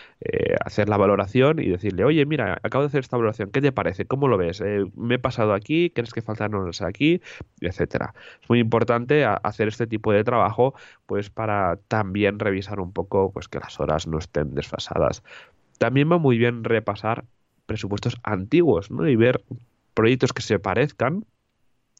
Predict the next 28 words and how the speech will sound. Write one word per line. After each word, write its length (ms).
Si 200
esto 180
va 80
a 20
ser 160
un 140
blog 220
y 280
hace 600
unos 360
meses 240
presupuestamos 600
un 140
blog, 320
pues 220
ver 280
qué, 300
qué 380
cálculo 400
de 80
horas 260
había 480
en, 160
en 220
el 140
presupuesto 680
anterior, 560
¿no? 240